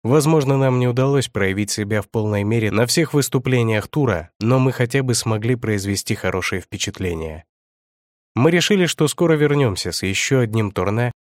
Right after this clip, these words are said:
но за исключением выступления на фестивале Isle of Wight. Это единственный раз, когда мы играли в Европе, пока Джим еще состоял в группе.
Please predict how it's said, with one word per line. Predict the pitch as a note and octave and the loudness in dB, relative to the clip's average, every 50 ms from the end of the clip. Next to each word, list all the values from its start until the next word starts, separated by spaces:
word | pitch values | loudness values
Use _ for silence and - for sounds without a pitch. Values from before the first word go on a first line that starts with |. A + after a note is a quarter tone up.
| _ _ - | _ _ 0
но | A2+ B2+ D#3 D#3 | 2 4 4 4
за | C#3+ D#3 D3+ | 4 2 2
исключением | C#3 - - D3+ D3+ - F3+ F3 D#3+ D#3+ D#3+ D3 | 0 0 0 0 0 2 2 2 4 4 2 4
выступления | C3+ B2 A2+ - - A2 G2+ A2 A#2 A2+ A2 G#2+ G#2 | 2 0 0 0 -2 -4 0 0 0 0 0 0 0
на | G2+ G2 F#2+ | -2 -2 -2
фестивале | - - G2+ - - - G2+ G2+ A#2+ A#2 A#2 A2+ G#2+ G#2 - _ _ _ _ _ _ C3+ | -2 -4 -6 -4 -2 -4 0 2 2 2 2 2 0 -2 -6 _ _ _ _ _ _ 2
Isle | D3 D3+ - - D3 C#3 C3+ C3+ | 2 2 2 2 2 2 2 0
of | B2 - - A2 | 0 -4 -10 -4
Wight. | G#2 G2+ F2+ - - - _ _ _ _ _ _ _ _ _ _ _ - | -4 -4 -4 -4 -8 -18 _ _ _ _ _ _ _ _ _ _ _ -2
Это | A#2+ A#2+ C#3+ D#3+ | 0 2 2 2
единственный | F3 D#3 F3+ F#3 E3 - - D3 D3+ D3+ D3+ D3+ D3 | 2 2 2 0 0 -2 -2 0 0 2 4 2 2
раз, | C3+ B2 G#2 F2 - | 2 2 0 -2 -4
когда | - F#2+ F#2+ F#2+ G2+ G#2+ A2 | -4 -6 -6 -2 0 0 0
мы | A2+ A#2 A#2 | 2 0 -2
играли | G#2+ A2 A2+ A2 F#2+ F#2 F2+ | 0 -2 -2 0 0 -2 -4
в | F2+ | -4
Европе, | F#2 F#2+ F#2+ G#2+ A#2+ C3+ C3+ - - A#2 | -4 -4 -2 0 0 0 0 0 -2 -4
пока | A#2 - C#3 B2+ - E3 | -2 -2 -2 0 2 0
Джим | D#3 C#3 C#3+ F3+ F3+ F3 | 0 0 0 0 0 2
еще | D#3+ D#3 C#3 - - D3+ | 0 0 0 0 0 0
состоял | C3 - C3+ A#2 - - A2 A2 A2+ A2+ A2 | 2 2 -2 0 0 -2 0 0 0 0 -2
в | G2+ G2 | -2 -4
группе. | F#2+ F#2+ F2 D#2 _ - D#2 D2 | -4 -6 -6 -6 _ -8 -8 -8